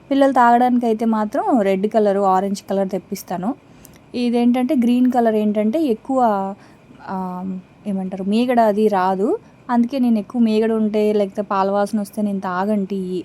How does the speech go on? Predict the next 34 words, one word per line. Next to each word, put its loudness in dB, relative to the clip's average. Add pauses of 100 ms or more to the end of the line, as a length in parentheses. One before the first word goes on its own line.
(140)
ఆయిల్ 2
ఆయిల్గా 0
ఉన్నా -2
తాగను, -4 (440)
అందుకే -2
ఇవే 2
తెప్పిస్తాను. -4 (460)
కానీ 2
ఇది 0
ఎందుకో -2
అసలు -4
ఏం 0
బాలేదు. -4 (460)
సరే -2
అని 0
చెప్పి -4
ఇంకా 2
మామయ్యకి -4
అలాగే -2
భవానీకి -4
ఇచ్చేసాను. -2 (380)
భవానీ 0
అయితే -6
ఇంకా -2
కింద -4
ఉంది. -2
మా 2
వారేమో 2
మొక్కలకి 2
నీళ్ళు -2
వేద్దామని -2
చెప్పేసి -6
మేడపైకి -2
వచ్చారు. -4